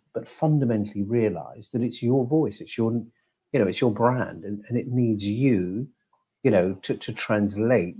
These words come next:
your, your kind of ideas, et cetera. Um, so the first thing I'd say, it's really hard. It's way harder than I thought. And, you know, to be that innovative and creative as consistently as you have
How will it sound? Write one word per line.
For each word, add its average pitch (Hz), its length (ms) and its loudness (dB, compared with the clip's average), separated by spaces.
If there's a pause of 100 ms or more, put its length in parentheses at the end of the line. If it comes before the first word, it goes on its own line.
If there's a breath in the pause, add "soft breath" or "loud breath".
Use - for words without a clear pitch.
your, 104 460 2
your 104 280 -2
kind 95 140 -6
of 95 80 -8
ideas, 101 560 0
et - 80 -18
cetera. - 420 -10 (560)
Um, 113 380 4 (120)
so 143 300 4
the 156 180 -8
first 175 240 2
thing 143 100 0
I'd 110 180 0
say, 92 500 -4
it's - 340 -10
really 147 520 4
hard. 87 360 -4
It's 95 160 -12
way 143 440 4
harder 104 300 0
than 90 120 -8
I 80 120 -8 (100)
thought. 98 280 -10 (600)
And, 107 640 2
you 135 120 0
know, 92 320 0 (500)
to 143 100 0
be 160 320 6
that 117 340 -2 (320)
innovative 104 600 0
and 95 120 -10
creative 107 640 0
as 98 140 -10
consistently 104 800 -4
as 98 100 -12
you 95 160 -6
have 95 140 -14